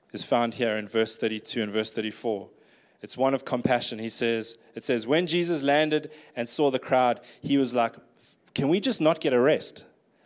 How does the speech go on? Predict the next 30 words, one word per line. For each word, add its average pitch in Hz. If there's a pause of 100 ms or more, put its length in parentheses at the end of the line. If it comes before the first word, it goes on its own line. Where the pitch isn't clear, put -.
(840)
Like, 131
this 139
is 175
insane.'" 123 (3250)
W-, 131 (1300)
back 139
it 160
up. 139
Let's 139
go. 127
Let's 127
go 139
on 131
the 127
other 127
side. 98 (2250)
Do -
you -
know 175
th-, 151
do 143
you -
know 165
how 170
they 147
knew 143
where 127
they 120
were 117
landing? 117